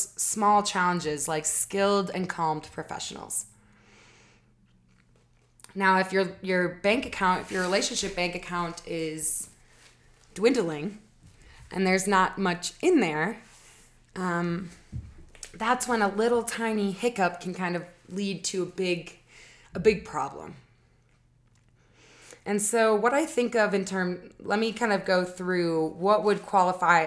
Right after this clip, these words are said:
as a deposit into your relationship bank account and then what would qualify as a withdrawal. And that'll kind of help you paint this picture here. So deposits in your relationship bank account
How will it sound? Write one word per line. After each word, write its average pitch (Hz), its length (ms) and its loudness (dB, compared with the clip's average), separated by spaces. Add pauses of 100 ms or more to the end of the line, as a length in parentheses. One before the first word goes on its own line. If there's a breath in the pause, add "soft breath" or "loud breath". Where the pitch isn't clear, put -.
as 170 320 0
a 165 160 -2
deposit 165 800 -2
into 208 320 -6
your 208 160 0
relationship 208 520 -2
bank 220 200 -6
account 226 400 -4
and 175 100 -2
then 165 140 -6
what 160 160 -4
would 156 260 -8
qualify 160 400 0
as 156 200 -4
a 160 40 -2
withdrawal. 151 720 -4 (1300 loud breath)
And 190 100 0
that'll 180 220 0
kind 175 200 -4
of 180 60 -2
help 175 220 -4
you 170 60 -6
paint 175 240 -4
this 160 120 -4
picture 165 320 -8
here. 147 240 -6
So 180 240 -2
deposits 294 720 0
in 233 100 2
your 214 100 2
relationship 185 540 0
bank 147 220 -8
account 151 340 -10